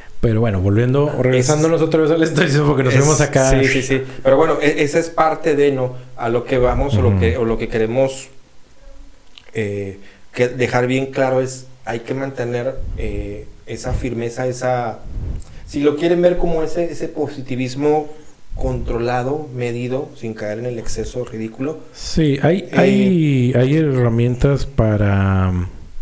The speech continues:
Speaker 1: ayudar a
Speaker 2: Sí,
Speaker 1: eso,
Speaker 2: claro.
Speaker 1: que es, por ejemplo, comentan aquí que es la meditación, el uso de la razón,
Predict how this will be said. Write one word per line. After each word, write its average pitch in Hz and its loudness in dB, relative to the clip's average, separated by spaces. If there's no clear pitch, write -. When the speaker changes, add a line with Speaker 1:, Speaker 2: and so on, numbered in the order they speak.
Speaker 1:
ayudar 92 2
a 107 4
Speaker 2:
Sí, 110 2
Speaker 1:
eso, 104 2
Speaker 2:
claro. 208 -2
Speaker 1:
que 107 2
es, 98 -2
por 113 2
ejemplo, 101 2
comentan 107 2
aquí 110 2
que 113 2
es 107 -2
la 101 4
meditación, 110 2
el 107 2
uso 95 2
de 92 2
la 90 2
razón, 123 2